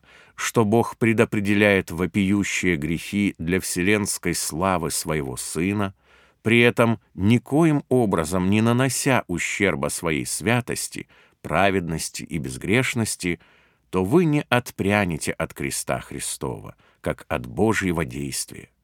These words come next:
Вы не окажетесь среди тех, кто считает наивысшую форму проявления любви к человечеству актом своего рода божественного насилия над детьми.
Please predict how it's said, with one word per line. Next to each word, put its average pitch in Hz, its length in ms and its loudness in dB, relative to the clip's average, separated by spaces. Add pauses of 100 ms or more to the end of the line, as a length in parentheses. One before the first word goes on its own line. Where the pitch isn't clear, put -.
(520)
Вы 117 540 4
не 104 180 4
окажетесь 104 800 0
среди 64 340 -4
тех, - 440 0 (320)
кто - 240 -6
считает 95 580 0
наивысшую 113 880 2
форму 92 500 0
проявления 87 680 2
любви 73 420 -4
к - 80 -10
человечеству 76 1000 -4 (340)
актом 120 560 2 (200)
своего 110 520 0
рода 98 400 4 (260)
божественного 113 1080 2
насилия 98 800 2
над 78 240 -2
детьми. 64 540 -12